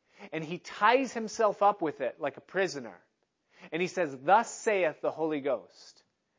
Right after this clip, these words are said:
this is what will happen to the man who owns this belt if he goes to Jerusalem." It was a manifestation of prophecy.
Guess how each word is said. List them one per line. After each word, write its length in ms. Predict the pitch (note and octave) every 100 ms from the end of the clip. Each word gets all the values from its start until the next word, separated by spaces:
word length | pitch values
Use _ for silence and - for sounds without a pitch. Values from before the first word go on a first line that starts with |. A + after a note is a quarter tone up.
| _
this 260 | C3+ F#3+ G#3+
is 100 | A3
what 280 | E3+ F#3 F3
will 100 | D#3
happen 460 | - F3+ G3+ A3+ G#3
to 100 | F#3+
the 120 | F3+
man 480 | E3+ F3 D3 B2+ A#2+
who 220 | C3+ C#3
owns 380 | D#3+ D#3+ G3 F3+
this 240 | D#3+ D#3+ D#3+
belt 400 | C#3+ C3+ A2+ - _
if 200 | E3 D#3+
he 140 | D3+
goes 340 | C#3 C#3+ B2+ A#2
to 120 | C3
Jerusalem." 560 | A#2+ B2 A#2+ - G2 F#2 _ _ _ _ _ _ _ -
It 100 | E3
was 220 | F3+ D#3
a 60 | C#3+
manifestation 1160 | C3+ D3 F3 A3 A#3 A#3 - G#3 G3+ F#3 C3
of 140 | C3 -
prophecy. 540 | D#3+ D#3 - - E2